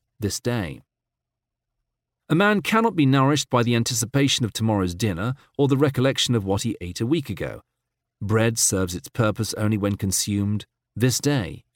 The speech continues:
here and now. It is the same with spiritual food. Remorseful thoughts about the past,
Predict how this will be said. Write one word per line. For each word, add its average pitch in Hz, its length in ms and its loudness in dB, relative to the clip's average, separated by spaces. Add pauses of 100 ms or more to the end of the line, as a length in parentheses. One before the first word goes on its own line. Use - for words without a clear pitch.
(320)
here 85 240 -4
and 85 100 -6
now. 92 360 -4 (760)
It 139 100 2
is 147 120 0
the 147 80 0
same 175 320 4
with 139 100 2
spiritual 120 480 0
food. 127 460 -2 (440)
Remorseful 104 600 2
thoughts - 420 -2
about 101 280 -2
the - 60 -10
past, 101 580 -6